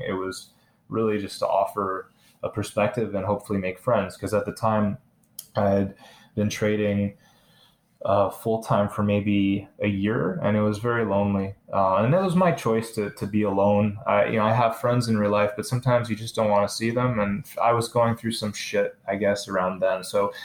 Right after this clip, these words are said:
to me, it was a good escape to get into Twitter and to build something that no one knew about. Only my best friend and very select people know about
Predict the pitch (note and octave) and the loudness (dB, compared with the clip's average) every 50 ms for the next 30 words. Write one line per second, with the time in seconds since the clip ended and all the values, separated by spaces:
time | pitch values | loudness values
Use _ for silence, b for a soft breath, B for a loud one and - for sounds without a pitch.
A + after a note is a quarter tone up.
0 | B B B - - C3 C3 D3 C3+ A#2+ A2+ A2 G#2 G#2+ G2+ G#2+ A2 G2+ G#2 - | B B B -2 2 2 2 4 2 2 0 0 0 -2 -2 -2 -2 -2 -4 -6
1 | - - - A2 G#2+ G#2 - - - - G2 F#2+ F#2+ F#2+ G2 G2 - - - - | -8 -6 -4 -4 -4 -4 -6 -10 -8 -2 -2 -2 -2 -2 -6 -10 -12 -14 -14 -6
2 | - A2+ A2 G#2+ G#2 G2 G2 G2 - G#2 G2 - A2 A2+ A2+ A2+ - - G#2+ G2+ | -4 -2 0 0 0 0 0 -2 -2 -6 -4 -2 0 0 0 -2 0 -2 -2 -2
3 | - A2+ A2 G#2 G2 F#2+ G2 G2+ A2 A#2 B2 B2 A#2 A2 G#2+ A2+ A#2+ A2+ F#2+ F2 | -2 -2 -2 0 0 0 0 0 0 2 2 2 2 2 2 2 2 0 0 0
4 | F2 F2 - G1+ - - b b b b b b b A#2+ A#2+ C3+ D#3 D#3+ D3 C3 | 0 0 0 0 -2 -6 b b b b b b b 0 2 2 2 4 4 4
5 | A#2+ A2 G#2+ G2+ G2 A2 A2 A2 - - - A#2+ A2+ A2+ A2 G#2 G2+ G2 F#2+ G#2+ | 4 4 2 0 0 0 -2 -2 -2 -2 0 2 2 4 4 2 2 0 2 2
6 | G#2 G#2 G2+ G2 - - - G#2+ G2+ G2 G2 - - G#2+ G#2 - - G2 F#2+ F#2 | 2 2 0 -2 -4 -4 -2 0 0 0 0 -2 -4 -4 -4 -4 -4 -8 -6 -4
7 | F#2 G2+ G2+ G#2 G#2+ G2 - F#2+ F#2 F#2 F2+ - | -2 0 0 0 0 0 0 0 0 0 -2 -6